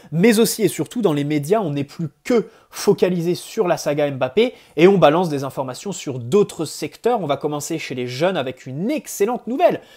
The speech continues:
une exclusivité France Bleu Héros. Alors allez savoir pourquoi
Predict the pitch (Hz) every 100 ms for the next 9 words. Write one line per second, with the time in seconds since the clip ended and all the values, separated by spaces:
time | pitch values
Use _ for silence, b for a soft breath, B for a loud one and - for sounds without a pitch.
0 | b b 147 156 226 - - 175 165 175
1 | 269 214 - 202 180 226 233 240 233 b
2 | b b 127 147 180 175 185 - - -
3 | 196 - 240 226